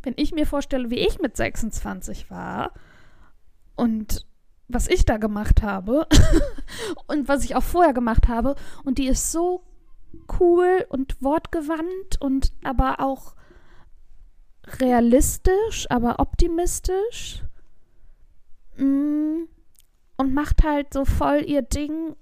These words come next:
und lässt sich da irgendwie nicht unterkriegen. Und, mm, ich hab mal in irgendeinem anderen Interview irgendwas gelesen von den ganzen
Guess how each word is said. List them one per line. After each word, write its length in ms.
und 560
lässt 300
sich 180
da 160
irgendwie 300
nicht 220
unterkriegen. 920
Und, 480
mm, 500
ich 120
hab 60
mal 140
in 60
irgendeinem 280
anderen 280
Interview 920
irgendwas 480
gelesen 380
von 140
den 120
ganzen 300